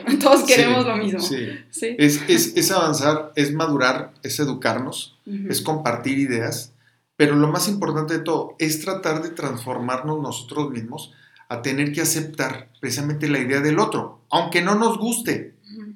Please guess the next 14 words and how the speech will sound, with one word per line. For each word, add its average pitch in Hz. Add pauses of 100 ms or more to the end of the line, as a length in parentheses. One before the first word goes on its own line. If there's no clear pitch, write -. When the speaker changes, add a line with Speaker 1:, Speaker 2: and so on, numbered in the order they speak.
Speaker 2:
O 156
sea, 151
así 151
de 208
simple. 208 (180)
Ahorita 202
ya 202
salió 196
el 147
diputado 147
fulano 160
de 160
tal 156
electo, 208